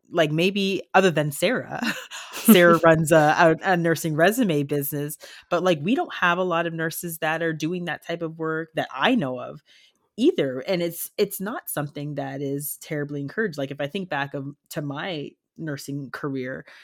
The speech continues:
Speaker 1: yeah, like, the acute care life, the hospital life is kind of what, what you're sold, right? And,
Speaker 2: Mm-hmm.
Speaker 1: um, it's, it's the same. They don't talk about entrepreneurship or what that might look like for nurses. It's, it's,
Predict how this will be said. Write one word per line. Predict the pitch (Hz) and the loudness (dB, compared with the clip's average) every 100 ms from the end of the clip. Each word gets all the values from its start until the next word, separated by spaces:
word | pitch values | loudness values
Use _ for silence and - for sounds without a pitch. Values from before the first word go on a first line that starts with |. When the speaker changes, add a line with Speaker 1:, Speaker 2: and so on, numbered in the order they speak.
| - _ - | -20 _ -8
Speaker 1:
yeah, | 247 311 135 | -4 -2 0
like, | 143 143 - | -2 -4 -6
the | 156 170 | -4 -2
acute | 151 - 208 185 | -4 -6 -8 -8
care | - 180 165 165 | -8 -4 -2 -2
life, | 143 147 160 - | -4 -6 -6 -8
the | |
hospital | 131 147 151 - 170 | -6 -4 -4 -6 -6
life | 156 147 151 | -4 -6 -6
is | 151 | -10
kind | - 160 | -8 -6
of | 151 | -4
what, | 147 151 - _ - _ | -2 -2 -2 _ -20 _
what | 175 170 | -2 0
you're | 165 | -4
sold, | 165 208 202 147 135 | -2 0 0 0 -4
right? | 139 147 180 - _ - - - | -6 -4 -4 -8 _ -20 -20 0
And, | 196 190 175 160 | 4 6 4 4
Speaker 2:
Mm-hmm. | |
Speaker 1:
um, | 147 139 151 151 - _ - | 4 2 -2 -10 -14 _ 0
it's, | 190 - - 196 | 0 0 -4 -4
it's | 190 | -4
the | 180 | -4
same. | - 220 285 156 | -2 0 0 0
They | 147 | 0
don't | 165 - | -2 -6
talk | - 180 254 | -4 -4 -4
about | 180 131 - | -4 -4 -4
entrepreneurship | 143 143 143 147 139 135 139 135 131 | -6 -6 -6 -6 -4 -4 -4 -6 -4
or | 143 | -2
what | 139 143 | -2 -2
that | 139 - | -6 -6
might | 151 139 | -8 -8
look | 147 196 175 | -8 -6 -6
like | 123 - | -8 -10
for | 147 | -12
nurses. | 143 143 143 151 143 | -8 -8 -8 -8 -6
It's, | 147 - - - _ | -6 -6 -10 -20 _
it's, | 185 170 - | -4 -2 -6